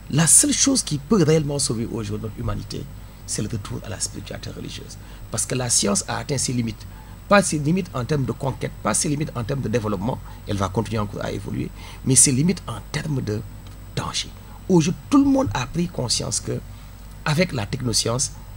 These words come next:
Michel Serres avait raison de dire que on est à l'ère de la thanatocratie. C'est-à-dire que l'homme a acquis un pouvoir de destruction, Thanatos étant le dieu de la mort. Il dit, avec la technoscience, on a atteint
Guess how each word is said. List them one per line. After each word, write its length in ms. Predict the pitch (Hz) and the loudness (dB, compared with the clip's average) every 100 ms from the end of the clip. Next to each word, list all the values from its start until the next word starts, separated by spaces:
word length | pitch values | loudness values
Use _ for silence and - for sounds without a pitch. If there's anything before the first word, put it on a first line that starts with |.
| - - | -14 -6
Michel 340 | 110 113 123 104 107 | 0 2 2 2 0
Serres 340 | - 123 127 | 2 2 2
avait 180 | 110 110 | 0 0
raison 280 | 107 107 113 | 0 0 -2
de 80 | 107 | -4
dire 240 | 107 113 | -4 -4
que 180 | - 110 - - - - | -4 -6 -6 -14 -10 -2
on 160 | 123 | -2
est 80 | 117 | 0
à 140 | 120 | -2
l'ère 180 | 113 120 | -2 -2
de 80 | - | -2
la 100 | 113 | -8
thanatocratie. 760 | - 127 117 104 - 95 - - - | -6 -4 -4 -6 -8 -4 -4 -6 -12
C'est-à-dire 280 | - 117 139 | -4 -2 0
que 100 | 127 | 0
l'homme 260 | 113 196 240 | 4 4 2
a 140 | 156 139 | -4 -4
acquis 240 | 160 208 - | -4 -4 -4
un 40 | |
pouvoir 360 | 113 120 139 151 | -6 -2 0 2
de 240 | 117 120 123 - - - 110 | 0 -4 -6 -12 -14 -6 4
destruction, 680 | 190 - - - - - 101 | 6 6 2 -2 0 0 2
Thanatos 340 | 113 107 127 | 2 2 0
étant 180 | 135 131 | 0 0
le 80 | 107 | 2
dieu 120 | 117 | 2
de 80 | 117 | 2
la 100 | 110 | 0
mort. 200 | 52 50 | -2 -2
Il 80 | 156 | 0
dit, 160 | 165 285 - - - - - | 2 2 0 -12 -12 -10 2
avec 320 | 202 240 - | 4 6 2
la 120 | - | 0
technoscience, 560 | 131 196 170 - - - - | 2 2 4 4 2 2 0
on 120 | 160 | 0
a 120 | 208 | 0
atteint 280 | 165 - 202 | -2 0 0